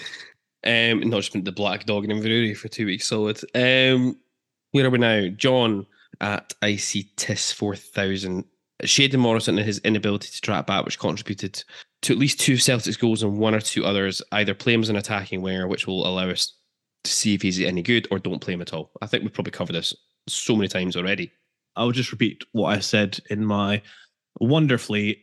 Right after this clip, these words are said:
Speaker 2: concise and eloquent email that I sent to you ahead of last week's show, where I just can't fathom how we're playing a Fleetwood Town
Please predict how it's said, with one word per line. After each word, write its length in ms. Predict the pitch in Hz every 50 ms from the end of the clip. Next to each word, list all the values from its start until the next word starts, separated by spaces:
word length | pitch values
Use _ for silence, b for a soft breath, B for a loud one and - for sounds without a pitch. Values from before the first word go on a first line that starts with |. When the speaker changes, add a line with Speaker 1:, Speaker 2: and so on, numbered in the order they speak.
| - -
Speaker 2:
concise 540 | - 123 117 - - 117 107 101 - - -
and 80 | 113 -
eloquent 400 | - 107 101 104 - - 104 -
email 240 | 110 110 110 104 107
that 100 | 104 101
I 40 | 107
sent 300 | 107 - 110 104 85 -
to 80 | 110
you 80 | 104 101
ahead 160 | 101 107 98
of 60 | 98
last 240 | 104 104 101 - -
week's 140 | 117 104 -
show, 340 | - - 107 101 104 107 - B B B B B B B B -
where 320 | 107 110 107 104 104 -
I 160 | 95 107 107 107
just 300 | - 110 104 - - -
can't 300 | - 107 101 95 - -
fathom 460 | - - 95 98 98 90 98 98 98
how 160 | 95 104 98
we're 220 | 98 101 104 98 98
playing 540 | - - - 104 98 95 98 98 95 92 - _ _ _ _ _ _ _ _ _ _ -
a 80 | 131
Fleetwood 360 | 123 - 120 - - 104 - -
Town 380 | 120 107 104 101 95 92 -